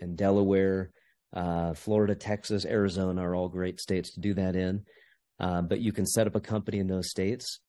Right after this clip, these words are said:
and now technically you are an Arizona franchisor selling from Arizona. Now, it does not alleviate the need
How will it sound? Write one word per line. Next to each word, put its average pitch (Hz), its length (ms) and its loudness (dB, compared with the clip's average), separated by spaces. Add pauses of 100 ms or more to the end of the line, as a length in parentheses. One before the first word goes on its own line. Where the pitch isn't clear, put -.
and 92 160 -4
now 95 360 0
technically 123 580 -2
you 98 300 0
are 101 420 -2
an 98 200 -6
Arizona 98 480 -2
franchisor 87 880 -2 (300)
selling 95 440 0
from 95 400 -2
Arizona. 80 480 -4 (720)
Now, 101 320 2
it 117 160 2
does 107 220 2
not 110 520 2
alleviate 107 680 0
the 92 80 -6
need 85 360 -6